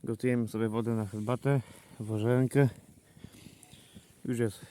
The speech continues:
praktycznie wrzątek. Niedługo będzie można zalewać. Zrobić sobie, zrobić sobie zalewajkę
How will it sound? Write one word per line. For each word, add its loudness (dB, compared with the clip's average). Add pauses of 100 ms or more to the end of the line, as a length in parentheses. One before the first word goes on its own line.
(120)
praktycznie -8
wrzątek. -2 (1400)
Niedługo 0
będzie 0
można -2
zalewać. 0 (300)
Zrobić -2
sobie, -2
zrobić -2
sobie -4
zalewajkę 0